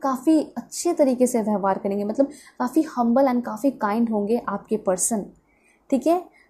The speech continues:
दूसरी बात यहाँ पे ऐसा दिखाई दे रहा है कि ऐसा नहीं कि सिर्फ आप उनसे रिसीव कर रहे हो, आप भी उस पर्सन को बहुत सारे गिफ्ट्स दोगे, सरप्राइजेस दोगे, ऐसी एनर्जी है। And then क्या है आपके लिए?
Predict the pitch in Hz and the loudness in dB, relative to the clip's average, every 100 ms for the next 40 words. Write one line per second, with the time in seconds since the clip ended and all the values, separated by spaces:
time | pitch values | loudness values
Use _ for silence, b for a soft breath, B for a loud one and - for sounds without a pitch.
0 | - 240 285 349 339 302 277 269 269 277 | -2 0 2 4 4 4 4 4 2 2
1 | 247 247 233 214 226 233 277 - 214 269 | 0 0 0 2 0 0 -2 -2 -4 -2
2 | 269 294 294 302 294 - 226 240 254 240 | 0 0 2 0 0 0 0 2 0 2
3 | 269 226 - 233 233 208 190 202 240 - | 4 2 0 -2 0 -2 0 -2 -2 -8
4 | b b b - 220 233 330 330 - 294 | b b b 0 2 4 4 4 4 2
5 | 294 262 254 233 233 233 226 202 233 - | 4 4 4 4 2 0 -2 0 -2 -2
6 | 214 202 208 214 - 202 196 202 196 190 | -2 0 0 -2 -2 -2 -2 -4 -4 -6
7 | 208 294 B B B 208 208 285 294 262 | -6 -10 B B B -4 2 4 4 4
8 | 262 240 240 247 - b b b b 226 | 2 0 -2 -4 -16 b b b b 0
9 | 220 294 285 285 269 262 233 - 240 262 | 4 4 4 2 4 0 0 -2 -2 -2